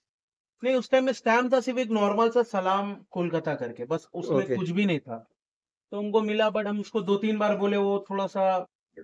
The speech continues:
Speaker 1: टाल रहा था, टाल रहा था।
Speaker 2: फोन नंबर वगैरह था?
Speaker 1: नहीं, कुछ भी नहीं, कभी ये फोन नंबर, वोन
Speaker 2: मतलब
Speaker 1: नंबर
Speaker 2: फिजिकल
Speaker 1: कभी
Speaker 2: मीट
Speaker 1: नहीं
Speaker 2: हुआ?
Speaker 1: फिजिकल कभी मीट नहीं हुआ था
Speaker 2: अच्छा,
Speaker 1: आज तक।
Speaker 2: अच्छा।
Speaker 1: फिर एक दिन बहुत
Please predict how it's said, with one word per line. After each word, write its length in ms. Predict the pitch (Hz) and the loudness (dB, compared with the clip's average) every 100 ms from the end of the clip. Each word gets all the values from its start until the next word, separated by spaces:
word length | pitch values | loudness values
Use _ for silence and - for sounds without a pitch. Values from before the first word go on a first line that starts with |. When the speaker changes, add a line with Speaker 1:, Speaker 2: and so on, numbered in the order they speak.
| - | 0
Speaker 1:
टाल 240 | 175 180 | 2 4
रहा 100 | 180 | 2
था, 120 | 175 | 0
टाल 240 | 165 165 165 | -2 -4 -4
रहा 140 | 160 | -2
था। 180 | 156 156 | -4 0
Speaker 2:
फोन 240 | - 269 | 8 10
नंबर 300 | 285 285 262 | 12 12 10
वगैरह 300 | 220 190 160 | 10 8 8
था? 220 | 147 127 160 | 6 0 0
Speaker 1:
नहीं, 160 | 226 233 | 0 0
कुछ 200 | 226 208 | -2 -2
भी 120 | 254 | -2
नहीं, 140 | 220 | -2
कभी 320 | 175 180 226 | -4 -2 -2
ये 120 | 214 208 | -2 -4
फोन 140 | 196 | -8
नंबर, 240 | 196 196 196 | -6 -4 -4
वोन 140 | 185 | 2
Speaker 2:
मतलब 120 | 190 | 6
Speaker 1:
नंबर 140 | 285 - | 8 8
Speaker 2:
फिजिकल 340 | 247 285 330 | 8 10 10
Speaker 1:
कभी 120 | 320 | 10
Speaker 2:
मीट 140 | 311 285 | 10 10
Speaker 1:
नहीं 80 | 294 | 10
Speaker 2:
हुआ? 100 | 196 | 8
Speaker 1:
फिजिकल 360 | 202 214 240 | 2 0 -2
कभी 260 | 233 190 202 | 0 -4 -4
मीट 240 | 170 147 | -6 -8
नहीं 140 | 143 131 | -8 -8
हुआ 100 | 127 | 2
था 40 | |
Speaker 2:
अच्छा, 320 | 170 165 165 | 4 8 8
Speaker 1:
आज 60 | 123 | 8
तक। 280 | - - 185 | 2 4 6
Speaker 2:
अच्छा। 320 | 165 - 165 | 6 4 0
Speaker 1:
फिर 220 | 214 220 | 2 2
एक 160 | 226 220 | 2 2
दिन 180 | 226 | -4
बहुत 260 | 208 208 | -2 -4